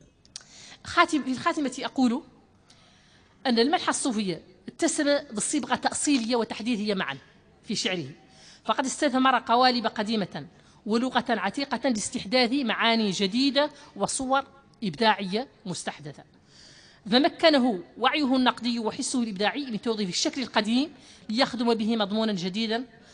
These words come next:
للقصيدة الشعبية، وينسجم هذا التوجه مع أطروحاته الفكرية، وهو يرى أن النهضة تقوم على الإحياء والتجاوز. هذه مقولة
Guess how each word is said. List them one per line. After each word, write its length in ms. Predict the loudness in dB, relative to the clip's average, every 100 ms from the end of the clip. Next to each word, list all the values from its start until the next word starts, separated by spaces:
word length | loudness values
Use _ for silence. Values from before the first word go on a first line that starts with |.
| -20 -8
للقصيدة 480 | -6 -2 -2 -2 -2 -4
الشعبية، 500 | -8 -8 -10 -12 -10
وينسجم 580 | -4 -2 -2 -2 -2 -2
هذا 160 | -2 -4
التوجه 580 | -4 -4 -4 -4 -8 -10 -18 -20 -8
مع 160 | -4 -4
أطروحاته 880 | -6 -8 -6 0 0 0 -6 -6 -10 -16 -10
الفكرية، 520 | -6 -6 -4 -4 -4 -6 -16 -20 -6
وهو 220 | -2 0
يرى 200 | 2 2
أن 220 | 0 0 -2
النهضة 300 | -2 -4 -6
تقوم 500 | -10 -6 -2 -2 -2
على 200 | -4 -8
الإحياء 540 | -10 -6 -2 -2 -6 -14 -20 -8
والتجاوز. 920 | -8 -6 -10 -8 -6 -6 -4 -4 -4 -8 -20 _ _ _
هذه 300 | -8 -6 -6
مقولة 300 | -8 -6 -6